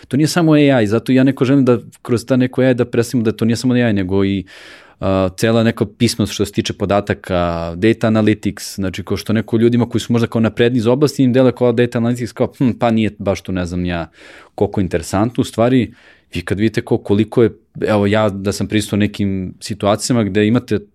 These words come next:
top research odrađen, top proizvod zamotan, nije iskomunicirano kako treba. Vi ako niste lepo napravili sastanak, da ste i one i tehni-, da ste stvari koje vaša nalaze i rezultate is-,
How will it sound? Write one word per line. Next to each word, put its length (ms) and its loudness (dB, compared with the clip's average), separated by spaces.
top 240 -2
research 340 -4
odrađen, 520 -2
top 240 -2
proizvod 340 2
zamotan, 520 0
nije 220 4
iskomunicirano 560 -2
kako 200 -8
treba. 280 -10
Vi 140 -2
ako 160 -4
niste 260 -2
lepo 280 -2
napravili 400 -2
sastanak, 540 -2
da 200 0
ste 180 -6
i 60 2
one 120 2
i 80 -2
tehni-, 520 -2
da 160 -2
ste 320 0
stvari 420 0
koje 160 2
vaša 420 -2
nalaze 760 0
i 220 0
rezultate 600 -2
is-, 180 -6